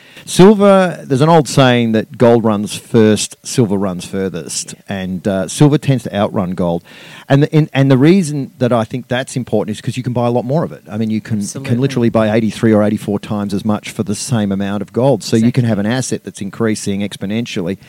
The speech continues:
Speaker 1: So silver for me, I mean, is an incredible tradable, uh, asset. Uh, gold is a great reserve asset, exactly what you said.
Speaker 2: Um, and again, re-, reinforcing, um, that literally half an hour ago, the spot price difference between gold and silver was about three thousand dollars.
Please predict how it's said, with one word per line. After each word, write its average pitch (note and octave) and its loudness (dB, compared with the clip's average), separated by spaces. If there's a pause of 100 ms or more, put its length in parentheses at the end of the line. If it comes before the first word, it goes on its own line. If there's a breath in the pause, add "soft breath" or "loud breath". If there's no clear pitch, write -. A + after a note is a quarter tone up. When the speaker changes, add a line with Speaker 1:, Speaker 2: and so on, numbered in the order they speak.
(280 loud breath)
Speaker 1:
So A#2+ 2
silver G#3+ 2
for B2 -6
me, A#2+ 4
I A#2+ -2
mean, A#2 0
is G#2 -4
an G#2+ -4
incredible G2+ 0 (120)
tradable, F#2 -2
uh, F2 0
asset. G2+ -8 (460 loud breath)
Uh, G2 -4
gold G#2 0
is G2 -6
a G#2+ -8
great G2+ -4
reserve A#2 0
asset, - -6
exactly G2+ -6
what G2+ -4
you A2+ -8
said. A#2 -4 (360 loud breath)
Speaker 2:
Um, D#3 -8
and E3+ -4
again, E3+ -6
re-, D#3 -6
reinforcing, D3+ -10
um, D3+ -8 (320 loud breath)
that D#3 -8
literally F#3 -4
half G#3 -6
an F#3 -6
hour E3 -4
ago, D#3 -6
the D3+ -10
spot A#3 -6
price D#3 -8
difference F3 -6
between D3+ -10
gold E3+ -4
and D3+ -8
silver D#3 -8
was D3+ -8
about C#3 -12
three C3+ -12
thousand A#2+ -14
dollars. - -20